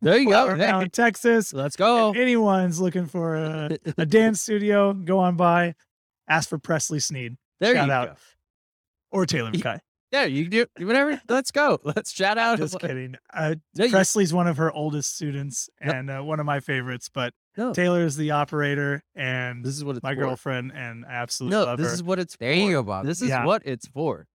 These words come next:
Speaker 1: You can definitely do all the things. This is for a
Speaker 3: Well
Speaker 1: shout out. It's, you're pretty much, what I'm trying to do is that you're standing with your feet on the earth and you're shouting out into
Speaker 3: That's
Speaker 1: the
Speaker 3: right.
Speaker 1: world who you appreciate,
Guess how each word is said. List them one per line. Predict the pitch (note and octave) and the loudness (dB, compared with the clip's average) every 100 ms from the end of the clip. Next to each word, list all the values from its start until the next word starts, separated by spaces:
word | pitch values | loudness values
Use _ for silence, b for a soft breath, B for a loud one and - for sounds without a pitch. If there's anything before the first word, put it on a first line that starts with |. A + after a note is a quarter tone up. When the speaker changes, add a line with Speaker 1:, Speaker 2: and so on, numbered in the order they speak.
| - | -12
Speaker 1:
You | D3 | -8
can | F#3 F#3 B2+ | -6 -6 -4
definitely | D3 G3 - D3+ G2 C3+ C#3+ C3+ | -4 -6 -6 -8 -8 -4 -2 -2
do | A#2+ G#2 | -4 -4
all | C#3+ E3+ | -2 -2
the | F3 | -2
things. | D3+ C#3+ C3 - _ _ - | -4 -4 -4 -12 _ _ -6
This | E3+ | -4
is | B3 - | -4 -4
for | G#3+ | -2
a | F#3+ | -2
Speaker 3:
Well | D3+ | -2
Speaker 1:
shout | D#3+ E3 | 0 0
out. | E3 D3+ | 0 -2
It's, | D#3+ F3 | -6 -6
you're | E3+ | -6
pretty | - A#3 B3+ | -2 -2 0
much, | G#3+ - | -2 -2
what | D3 D#3+ | -2 0
I'm | D3+ | 0
trying | A#2 E3 F3+ | -2 -2 -2
to | |
do | C#3+ C#3+ C#3+ C3 _ _ | -2 -2 -2 -4 _ _
is | - A2+ | -12 -8
that | C3+ | -8
you're | G#2+ A#2 | -8 -10
standing | - E3 F3 E3+ D#3+ | -6 -2 -2 0 -2
with | C3+ A#2 | -4 -6
your | A2+ | -12
feet | - D#3 D#3 C3+ | -8 -6 -6 -4
on | C3 | -4
the | A2+ G#2+ | -4 -4
earth | C3+ D3 - | -4 -4 -6
and | A#2+ | -10
you're | G#2+ | -10
shouting | - D3+ C#3+ C3 C3+ - | -10 -6 -4 -4 -6 -10
out | D3 E3+ - _ _ | -10 -10 -12 _ _
into | C3 B2 | -10 -8
Speaker 3:
That's | A2+ | -4
Speaker 1:
the | |
Speaker 3:
right. | A2+ | -4
Speaker 1:
world | C3 D3 D#3+ D#3 - _ - | -2 0 -2 -4 -10 _ -8
who | D3 | -4
you | D3 | -4
appreciate, | B2+ - D3+ - D3 C#3 C3 C3 | -4 -4 -6 -4 -4 -2 -2 -2